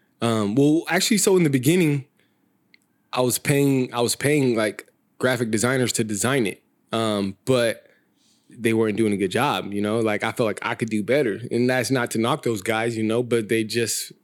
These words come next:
it wasn't what I, what I was looking for, what I would, how a job I would do, you know? Um, nobody's gonna do your shit like you're gonna do your shit. So I'm like, "Man, you know?" Um,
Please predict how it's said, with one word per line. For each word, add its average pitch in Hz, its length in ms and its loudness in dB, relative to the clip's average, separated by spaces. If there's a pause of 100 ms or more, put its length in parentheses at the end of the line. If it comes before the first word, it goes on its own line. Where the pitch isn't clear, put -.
it 117 100 -2
wasn't 117 540 0 (580)
what 117 200 2
I, 117 180 2
what 120 180 2
I 131 120 2
was 127 220 2
looking 110 180 -2
for, 110 180 0
what 113 120 4
I 139 100 2
would, 139 180 2
how 143 260 2
a 123 60 2
job 123 280 0
I 127 100 0
would 120 200 2
do, 110 80 2
you 107 160 2
know? 123 340 -2
Um, 120 240 0
nobody's 139 300 2
gonna 127 120 4
do 127 60 4
your 120 120 4
shit 143 120 2
like 104 140 0
you're 135 100 4
gonna 110 140 2
do 104 60 2
your 104 120 2
shit. 110 280 2 (520)
So - 100 -12
I'm 95 60 -4
like, 92 160 -4
"Man, 123 260 0
you 131 60 0
know?" 131 280 -2 (360)
Um, 101 540 -2